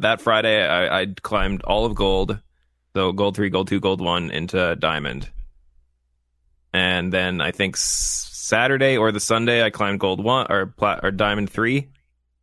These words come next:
And then last night and a little bit during the week, uh, before I went to the Christmas party,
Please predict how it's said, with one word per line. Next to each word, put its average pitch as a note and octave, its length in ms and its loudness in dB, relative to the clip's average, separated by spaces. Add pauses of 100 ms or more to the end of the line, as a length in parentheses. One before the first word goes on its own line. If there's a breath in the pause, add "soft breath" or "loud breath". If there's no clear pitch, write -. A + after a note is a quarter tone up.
(400)
And F#2+ 220 4
then F2+ 340 0
last G2 480 0
night G2 720 -2 (560)
and F2+ 220 2
a F#2+ 40 0
little G2 180 0
bit F2 160 0
during E2+ 200 0
the F2 100 -2
week, G2 460 -6 (720)
uh, F2 200 0
before F#2 280 -2
I F2 40 0
went F2 140 -2
to - 40 -6
the D#2+ 80 -4
Christmas F#2 300 -4
party, E2 460 -4